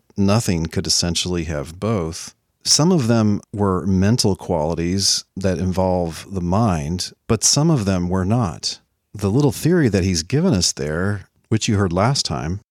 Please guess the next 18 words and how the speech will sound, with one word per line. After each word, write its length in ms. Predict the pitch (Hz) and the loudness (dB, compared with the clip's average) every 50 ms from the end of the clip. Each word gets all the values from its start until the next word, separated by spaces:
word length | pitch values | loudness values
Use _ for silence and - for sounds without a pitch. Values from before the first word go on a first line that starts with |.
| _ _ | _ _
most 280 | 107 104 101 - - | 0 0 2 0 0
obviously 680 | - 98 104 135 165 170 160 113 90 - - 95 87 87 | 0 2 2 4 4 4 4 4 2 2 0 0 0 -2
deals 440 | 78 80 85 85 85 85 87 85 85 | -2 -2 -2 -2 0 -2 -2 -4 -4
with 480 | 85 85 85 85 80 - - - - _ - | -4 -4 -2 -4 -4 -6 -12 -16 -14 _ -2
knowing 440 | 92 101 110 117 110 101 90 82 - | 0 2 4 4 4 2 2 0 -2
all. 580 | - 101 117 127 110 80 60 60 62 - - _ _ _ _ _ _ _ _ _ _ _ _ - | -2 0 0 2 2 0 -2 -4 -8 -12 -16 _ _ _ _ _ _ _ _ _ _ _ _ -2
And 280 | 101 98 92 85 - - _ | 0 0 0 -2 -4 -4 _
it's 180 | 101 98 - - | -2 0 2 2
easy 220 | 156 170 147 151 | 2 2 2 2
to 140 | 143 127 127 | 0 0 0
get 200 | - - 117 - | 0 0 -2 0
distracted 760 | - 101 90 - - - 117 120 123 127 - - 87 76 76 | 0 -2 0 0 0 0 0 0 0 -2 -2 -6 -6 -6 -4
by 240 | 87 85 82 85 82 | -4 -4 -4 -4 -6
his 480 | - - - 98 90 82 80 80 - - _ _ - | -8 -8 -6 -6 -4 -4 -2 -2 -2 -4 _ _ -4
colorful 720 | - - 98 98 92 90 87 - 87 85 82 80 80 73 | -2 0 2 2 2 2 0 -2 -2 -2 0 -2 -2 -4
and 200 | - 80 82 80 | -4 -4 -2 -2
multiple 600 | 85 87 90 90 - 92 80 - 92 80 71 53 | 0 0 0 0 -2 -6 -6 -4 -4 -4 -2 -4
examples. 760 | 71 73 80 85 90 95 101 95 82 71 67 71 73 - - | -6 -6 -4 -2 0 0 0 0 -2 -6 -6 -2 -2 -2 -2